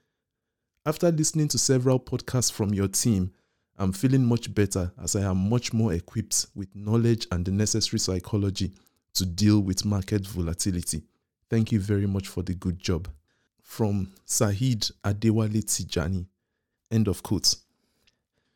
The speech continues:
Thank you very much, Saheed, for sending in that email. It was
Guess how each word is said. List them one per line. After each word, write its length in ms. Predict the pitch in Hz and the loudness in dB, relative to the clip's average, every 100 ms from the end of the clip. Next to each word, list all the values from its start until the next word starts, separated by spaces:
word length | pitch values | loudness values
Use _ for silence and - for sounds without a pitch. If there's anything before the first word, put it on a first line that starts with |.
| _ _ _ - | _ _ _ 0
Thank 160 | 165 | 4
you 80 | 160 | 6
very 220 | 143 139 | 8 8
much, 260 | 139 120 - | 8 4 2
Saheed, 480 | - 135 107 131 117 | 0 4 6 4 4
for 140 | 107 | 2
sending 400 | - 120 120 117 | 2 2 4 4
in 100 | 117 | 2
that 160 | 110 95 | 2 2
email. 460 | 107 104 92 95 95 _ | 2 2 2 0 -2 _
It 160 | - - | -8 0
was 480 | 95 101 - - | 2 2 0 -2